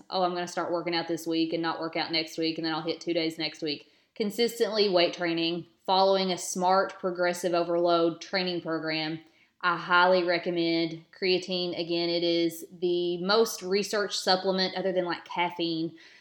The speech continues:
um, there is out there. There are tons and tons and tons of studies that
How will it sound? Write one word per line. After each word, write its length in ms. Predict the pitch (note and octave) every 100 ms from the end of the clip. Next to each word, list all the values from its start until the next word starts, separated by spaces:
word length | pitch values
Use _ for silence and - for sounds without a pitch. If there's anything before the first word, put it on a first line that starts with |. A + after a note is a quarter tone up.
| _
um, 400 | F3+ F3 E3 E3+
there 160 | F3+ F3+
is 200 | F#3 F3+
out 240 | E3+ F3+
there. 360 | G#3 G#3+ A3+ A3+ - _ _ E3+
There 320 | F3+ F#3 F3+
are 640 | F#3 F#3 F#3 F3+ F3+ F3
tons 540 | - - A3 A3 G#3+ F#3+
and 120 | F#3+
tons 360 | F3+ G3+ G3 F3+
and 160 | F3
tons 360 | F#3 G3 G3 F#3
of 80 | E3+
studies 640 | - - F3+ F#3+ G3 F#3
that 280 | E3+ E3 -